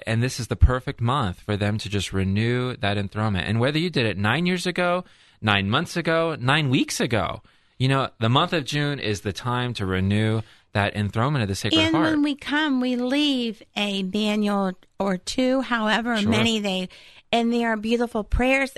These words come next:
Speaker 2: of renewal of the covenant in the back that can be used for birthdays, for times of celebration, or just times when you need it.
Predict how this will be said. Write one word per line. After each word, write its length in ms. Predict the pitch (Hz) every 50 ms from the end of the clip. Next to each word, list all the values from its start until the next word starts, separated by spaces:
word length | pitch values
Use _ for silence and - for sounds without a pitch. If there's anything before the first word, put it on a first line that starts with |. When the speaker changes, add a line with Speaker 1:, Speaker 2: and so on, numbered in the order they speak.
| -
Speaker 2:
of 220 | - 185 185 175 185
renewal 520 | 190 185 190 190 185 185 180 180 180 - -
of 140 | 180 175
the 100 | 180 180
covenant 540 | - - - 196 180 180 180 175 175 170 - -
in 140 | 175 175
the 80 | 175 170
back 380 | 165 185 180 175 180 185 - - _ - - - _ _ _ -
that 160 | 214 196 196
can 180 | - 226 208 196
be 100 | 196 190
used 480 | 190 190 196 214 220 226 226 214 -
for 140 | - - 185
birthdays, 800 | 180 - 202 208 220 214 - - - 208 202 202 208 202 - -
for 160 | - - 190
times 540 | 180 - - - 208 202 196 202 202 196 - -
of 240 | 190 180 180 185 - _ _ _ _ _ _ _ _ _
celebration, 920 | - - - 233 220 220 220 208 202 208 208 202 202 208 - - 226 220 214
or 140 | 208 202 190
just 320 | - 240 254 262 - -
times 440 | - 214 233 240 254 269 269 - -
when 140 | 247 240 240
you 120 | 233 220
need 300 | 202 190 208 247 302 330
it. 180 | 285 - -